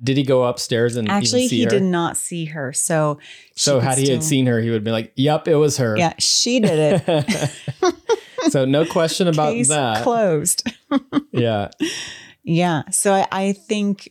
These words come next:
Speaker 2: what a good detective to not rule out this twelve-year-old girl just because she's a twelve-year-old girl. So,
Speaker 1: Hmm.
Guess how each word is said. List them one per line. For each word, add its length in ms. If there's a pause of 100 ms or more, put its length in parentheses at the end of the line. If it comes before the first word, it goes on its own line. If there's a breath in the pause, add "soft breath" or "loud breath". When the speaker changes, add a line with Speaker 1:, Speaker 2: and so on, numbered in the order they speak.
Speaker 2:
what 320
a 420
good 200
detective 640
to 180
not 580
rule 300
out 340
this 200
twelve-year-old 680
girl 380 (100)
just 340
because 560
she's 240
a 120
twelve-year-old 1040
girl. 480
So, 160
Speaker 1:
Hmm. 140